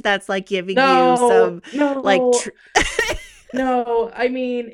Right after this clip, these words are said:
Speaker 2: it could have, but it didn't recently. But, like, I just remember being a kid and, like, the chain always, like, falling off on my bike.
Speaker 1: Yes.
Speaker 2: My mom wasn't the one to fix that shit. It was either me or my stepdad. Like, he did,
Speaker 1: Right.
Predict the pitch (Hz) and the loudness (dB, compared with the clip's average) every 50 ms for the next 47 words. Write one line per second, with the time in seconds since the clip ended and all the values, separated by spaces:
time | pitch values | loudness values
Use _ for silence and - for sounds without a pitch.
0 | - 247 247 240 - 247 233 214 214 202 202 202 196 196 - - 202 185 - - | -8 -6 -6 -6 -4 -4 -4 -2 -2 -4 -4 -6 -6 -8 -8 -10 -10 -10 -10 -12
1 | _ 202 190 180 190 190 185 - - _ 156 170 170 170 165 - 185 180 156 151 | _ -10 -6 -6 -4 -6 -6 -8 -10 _ -8 -6 -6 -6 -6 -6 -8 -8 -8 -8
2 | 160 165 165 165 165 165 160 175 - 160 180 170 160 156 147 151 - - _ - | -6 -6 -4 -4 -6 -6 -6 -8 -6 -4 -4 -2 -2 -4 -6 -10 -16 -16 _ -16
3 | - _ _ _ 180 190 220 214 269 269 - 294 285 269 220 190 185 180 170 185 | -16 _ _ _ -4 -4 -4 -4 -6 -8 -6 -6 -4 -2 -2 -2 -2 -4 -4 -4
4 | 180 160 127 - - _ - 156 147 139 - 127 131 131 135 131 - 147 143 - | -6 -6 -10 -12 -16 _ -6 -6 -6 -6 -8 -12 -12 -12 -12 -12 -12 -14 -14 -10
5 | - 147 135 131 135 131 131 131 139 143 139 - - 147 127 120 - _ _ - | -10 -8 -8 -8 -8 -10 -10 -10 -12 -12 -12 -10 -10 -8 -8 -10 -12 _ _ -10
6 | 127 123 131 127 127 117 117 131 135 - 151 143 135 127 123 123 131 139 127 123 | -10 -10 -10 -14 -14 -14 -14 -16 -14 -10 -10 -10 -8 -10 -10 -10 -10 -8 -8 -8
7 | 127 123 123 - - 165 156 151 143 135 143 - - - 262 392 415 381 339 339 | -10 -12 -16 -16 -14 -12 -10 -10 -10 -10 -12 -14 -8 -6 -4 -2 -2 -2 0 0
8 | 285 226 208 190 160 - - - 180 185 180 165 - - 143 147 147 139 135 - | 0 2 2 0 -2 -4 -4 -4 -4 -4 -2 -6 -8 -6 -6 -4 -4 -4 -6 -8
9 | - _ 135 143 139 - - - - 170 170 208 247 240 - - - 254 277 339 | -8 _ -8 -8 -8 -12 -16 -12 -10 -8 -8 -8 -8 -10 -12 -8 -4 -4 -2 -2
10 | 403 427 427 415 _ _ _ _ _ _ _ _ _ _ _ _ _ - 185 196 | -2 -4 -4 -6 _ _ _ _ _ _ _ _ _ _ _ _ _ 2 2 4
11 | 196 208 196 254 240 220 196 190 196 240 269 294 277 240 233 233 - - 214 175 | 4 4 2 4 4 4 4 4 4 4 2 2 2 0 0 -4 -4 -4 -4 -4
12 | - - - - - 117 123 127 - - _ _ - 185 - - - 214 208 185 | -4 -8 -14 -16 -16 -18 -20 -20 -20 -20 _ _ -8 -8 -6 -6 -6 -6 -4 0
13 | 190 208 196 185 - - - - | 2 2 2 2 0 -2 -8 -16